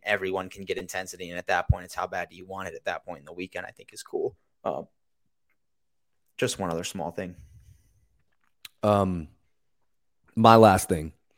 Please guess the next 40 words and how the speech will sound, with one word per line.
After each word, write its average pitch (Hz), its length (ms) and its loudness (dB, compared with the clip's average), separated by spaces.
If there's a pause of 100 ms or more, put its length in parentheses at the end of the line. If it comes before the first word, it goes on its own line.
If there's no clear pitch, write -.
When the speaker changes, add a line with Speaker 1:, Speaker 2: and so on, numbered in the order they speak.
(920)
Speaker 2:
and 113 140 2
I've 127 160 6
kinda 107 160 4
argued 90 260 -2
with 82 80 -8
myself 85 320 0
a 87 40 0
little 78 140 -4
bit 78 120 -8
on 73 120 -12
this, - 180 -10
so 85 80 -10
it 80 40 -10
just 82 160 -10
shows 80 240 -6
you 80 80 -8
how 78 140 -4
confident 82 420 -6
I 73 100 -6
am 78 120 -8
in 76 40 -12
this 85 140 -12
argument. 82 460 -6 (800)
The 110 200 6
intervals 90 460 6
workout, 76 420 -6 (920)
the 104 100 2
way 101 280 4
that 98 140 0
they 98 120 0
did 95 160 0
it 95 100 0
on 87 120 -4
the 80 80 -10
floor. - 400 -12 (1080)
Do 101 100 -4
you 113 120 6
think 110 400 -4
that's 92 380 -2
en-, 92 200 -8